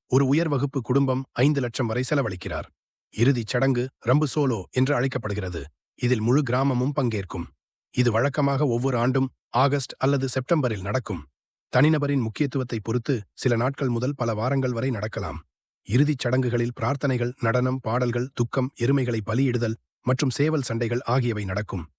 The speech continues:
இறந்தவரின் நினைவாக எவ்வளவு நீர் எருமைகள் வெட்டப்படுகிறதோ, அவ்வளவு விரைவாக இறந்தவர்கள் ஆன்மாக்களின் நிலமான பூயாவுக்கு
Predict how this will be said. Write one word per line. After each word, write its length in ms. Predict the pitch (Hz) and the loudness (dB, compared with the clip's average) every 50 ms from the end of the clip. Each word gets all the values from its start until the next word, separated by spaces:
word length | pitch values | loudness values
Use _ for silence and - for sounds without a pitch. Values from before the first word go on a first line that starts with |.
| _ _ _ _ _ _ _ _ | _ _ _ _ _ _ _ _
இறந்தவரின் 540 | - 101 117 135 135 131 123 127 131 131 117 | -2 2 2 4 4 2 2 0 0 0 -2
நினைவாக 580 | 98 101 120 135 131 123 120 120 139 135 107 - _ _ _ | -2 -2 -2 -2 0 0 0 0 0 -2 -2 -4 _ _ _
எவ்வளவு 420 | - 104 120 127 147 143 139 127 110 | 0 0 2 2 2 2 0 0 0
நீர் 200 | 110 139 165 147 | 0 0 0 0
எருமைகள் 420 | 127 120 123 127 120 107 107 98 | 0 0 0 0 0 -2 -4 -6
வெட்டப்படுகிறதோ, 680 | 95 104 - 131 - 110 107 101 101 95 92 110 135 139 135 _ _ _ - | -6 -6 -6 -6 -4 -4 -4 -4 -4 -4 -4 -2 -2 -4 -4 _ _ _ -6
அவ்வளவு 400 | - 117 120 151 151 139 127 104 | -2 0 2 2 2 2 0 -2
விரைவாக 400 | 107 123 156 160 156 151 143 139 | 0 0 0 0 0 0 0 -2
இறந்தவர்கள் 540 | 104 101 165 147 139 123 117 113 139 117 95 _ _ _ - - | -2 0 -2 -2 -2 -2 -2 -2 -4 -4 -4 _ _ _ -6 -2
ஆன்மாக்களின் 520 | 107 139 165 170 160 143 131 143 131 117 104 | 0 2 2 2 0 -2 -2 -2 -2 -2 -2
நிலமான 400 | 101 110 139 156 160 156 147 123 | -2 -2 -2 -2 -2 -2 -4 -4
பூயாவுக்கு 580 | 95 - 135 160 151 131 110 104 - - 92 | -2 0 0 0 0 0 -2 -6 -8 -10 -12